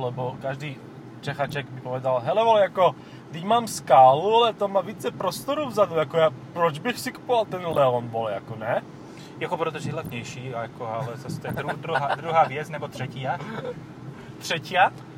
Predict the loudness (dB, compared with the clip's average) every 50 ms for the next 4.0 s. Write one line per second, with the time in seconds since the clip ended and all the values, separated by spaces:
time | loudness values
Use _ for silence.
0 | -14 -10 -10 -4 -2 -2 -2 -2 -2 -2 -2 -2 -2 -4 -2 0 0 0 2 2
1 | 0 0 -2 -4 -12 -16 -16 -18 -18 -18 -18 -18 -16 -16 -16 -16 -14 -14 -16 -16
2 | -16 -18 -18 -18 -18 -18 -18 -18 -18 -18 -18 -16 -14 -14 -14 -14 -14 -14 -14 -16
3 | -16 -16 -16 -16 -14 -8 -2 0 0 2 2 0 0 0 0 0 0 0 -2 -2